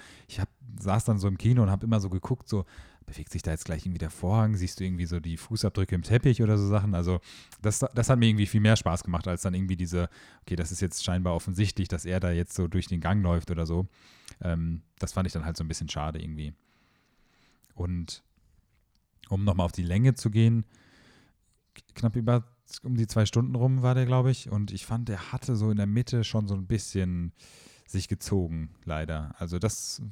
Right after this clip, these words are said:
fand ich so ein bisschen, ich, mir kam er nicht ganz so kurzweilig vor. Ich finde, der hat sich dann zwischendrin schon so ein bisschen gezogen, wo dir dann so klar war, okay. Ähm, und auch wenn's ein bisschen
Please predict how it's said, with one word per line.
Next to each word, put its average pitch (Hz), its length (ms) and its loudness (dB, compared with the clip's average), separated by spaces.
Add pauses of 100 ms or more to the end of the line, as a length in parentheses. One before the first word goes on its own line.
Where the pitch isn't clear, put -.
fand 107 220 0
ich - 60 -2
so - 60 -2
ein 101 60 0
bisschen, 104 400 2
ich, 98 160 -4
mir 113 140 2
kam 120 180 2
er 120 60 6
nicht 113 100 2
ganz 135 220 0
so 135 80 0
kurzweilig 131 500 2
vor. 131 380 4
Ich - 100 -12
finde, 113 140 0
der 107 60 4
hat 120 100 0
sich 110 140 0
dann 110 200 0 (300)
zwischendrin 110 420 -2
schon 123 180 0
so 117 60 2
ein 104 140 -2
bisschen 143 420 0
gezogen, 131 440 2
wo 120 100 6
dir 110 60 6
dann 113 100 6
so 107 80 2
klar 107 200 2
war, 101 80 4
okay. 104 280 2 (920)
Ähm, 95 340 0 (720)
und 117 160 -2
auch 113 220 2
wenn's 110 420 2 (1200)
ein 101 140 -4
bisschen 110 500 2